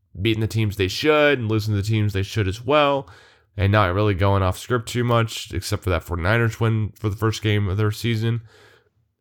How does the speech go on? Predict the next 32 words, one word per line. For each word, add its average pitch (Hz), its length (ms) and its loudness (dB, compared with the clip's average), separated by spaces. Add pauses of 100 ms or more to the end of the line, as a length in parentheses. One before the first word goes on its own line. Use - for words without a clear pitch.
(100)
But, 143 460 2 (1300)
you 139 120 4
know, 123 240 4
I - 40 -10
mean, 135 160 0
maybe 139 200 0
the 156 80 -6
Cardinals 165 280 -2
put 170 140 -6
up 165 60 -4
a - 20 -4
good 180 160 -6
fight. 175 220 -2
I 175 80 2
don't 175 80 2
know. 143 140 2
They 107 140 2
clearly 160 320 2
can 110 140 0
score 110 180 2
thirty-eight 101 460 2
points 107 480 -2 (160)
in 92 140 0
a 87 40 -2
football 110 300 2
game, 87 400 -2
so 90 400 -2 (480)
I'm 101 140 -4
interested 92 380 -4
to 92 40 -4
see 98 220 -2
how, 95 360 2